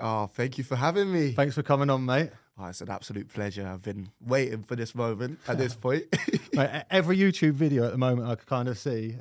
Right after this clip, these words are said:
Speaker 2: all Soccer A M, you're in the background making top-hand saves. What
Speaker 1: That,
Speaker 2: is
Speaker 1: that is true. I, I think at this point, I'm even getting sick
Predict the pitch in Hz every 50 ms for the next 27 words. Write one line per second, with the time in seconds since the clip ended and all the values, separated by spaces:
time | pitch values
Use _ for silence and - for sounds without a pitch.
0 | - - 135 143 139 143 139 - - 139 120 - 139 127 131 135 127 117 117 113
1 | 120 131 135 135 117 139 135 127 - - 127 117 113 113 120 120 117 113 - 117
2 | - - 139 120 - 127 127 123 123 113 107 135 123 113 110 107 92 95 110 120
3 | 139 135 139 135 123 113 104 - _ _ _ _ - 156 - - 170 175 - -
4 | - 165 151 123 101 104 - 131 120 - - 139 117 165 147 135 - - 131 131
5 | 139 131 - - 139 131 120 - 127 135 131 131 123 107 117 113 110 113 107 110
6 | 107 - - 117 -